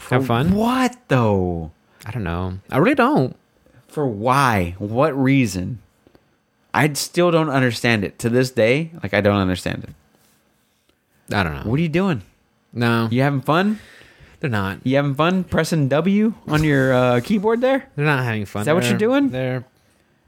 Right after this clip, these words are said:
Speaker 2: Is that what you,
Speaker 1: that's
Speaker 2: is that what we're doing today? You're just gonna press W, huh?
Speaker 1: The victory
Speaker 2: You can't
Speaker 1: was,
Speaker 2: move your hand for
Speaker 1: the,
Speaker 2: the mouse, huh?
Speaker 1: the victory
Speaker 2: Too
Speaker 1: was
Speaker 2: good.
Speaker 1: good enough.
Speaker 2: <laughs> You're too good to move your hand on that mouse, huh? Click that motherfucking mouse button, you son of a bitch.
Speaker 1: No.
Speaker 2: What else you got,
Speaker 1: Terrible.
Speaker 2: Bubba?
Speaker 1: No, I think I'm done for the day.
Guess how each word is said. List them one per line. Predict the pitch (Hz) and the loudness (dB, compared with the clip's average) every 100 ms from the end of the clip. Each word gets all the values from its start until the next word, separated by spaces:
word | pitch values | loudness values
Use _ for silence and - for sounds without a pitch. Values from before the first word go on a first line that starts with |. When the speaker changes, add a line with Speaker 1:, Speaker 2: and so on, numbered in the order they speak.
| - _ - | -20 _ -8
Speaker 2:
Is | 120 | -2
that | 147 | 0
what | 196 | 0
you, | 107 | -2
Speaker 1:
that's | 123 | 0
Speaker 2:
is | 139 | 2
that | 180 | 2
what | 214 | 2
we're | 208 | 2
doing | 226 247 | 2 2
today? | 247 254 | 0 0
You're | 170 | 2
just | 131 | 2
gonna | 131 | 2
press | 139 127 | 2 0
W, | 123 110 101 | 2 2 2
huh? | 95 113 | 2 2
Speaker 1:
The | |
victory | 135 127 147 | 2 0 0
Speaker 2:
You | 131 | 2
can't | 139 | 2
Speaker 1:
was, | 139 | 2
Speaker 2:
move | 139 | 2
your | 139 | 4
hand | 151 156 | 2 2
for | 139 | 0
Speaker 1:
the, | 143 | 0
Speaker 2:
the | |
mouse, | 139 151 135 - | 2 2 2 2
huh? | 135 147 | 0 2
Speaker 1:
the | 135 | 2
victory | 139 156 | 2 2
Speaker 2:
Too | 151 | 0
Speaker 1:
was | 143 | 2
Speaker 2:
good. | 156 | 2
Speaker 1:
good | 135 | 2
enough. | 147 160 151 - - - - | 2 0 0 -6 -8 -16 -8
Speaker 2:
<laughs> | |
You're | - 95 98 117 | -6 -4 0 0
too | 117 147 | 2 0
good | 143 143 | 0 0
to | 139 | 2
move | 143 143 | 2 2
your | 151 | 2
hand | 143 131 110 101 104 | 2 2 0 -4 -4
on | 113 | -2
that | 120 117 | 0 2
mouse, | 123 117 - | 0 0 0
huh? | 135 151 | 0 -2
Click | - 135 | -2 0
that | 147 131 - | 0 0 0
motherfucking | 131 131 127 139 139 | 0 0 2 0 0
mouse | 139 143 | 0 -2
button, | 151 156 151 131 | 0 -2 0 -4
you | |
son | 101 135 131 | -2 2 2
of | |
a | 117 | 2
bitch. | 113 156 95 | 2 0 0
Speaker 1:
No. | 92 90 90 90 90 - - _ _ _ | -2 -2 -2 -6 -12 -20 -20 _ _ _
Speaker 2:
What | - | 0
else | 104 - | 0 2
you | |
got, | 92 | 2
Speaker 1:
Terrible. | 87 98 90 | 4 2 -2
Speaker 2:
Bubba? | |
Speaker 1:
No, | 95 107 | -4 -4
I | 107 135 | -4 -6
think | - 160 | -8 -6
I'm | 107 | -4
done | 98 | -4
for | - | -4
the | 107 | -4
day. | 95 101 | -2 -4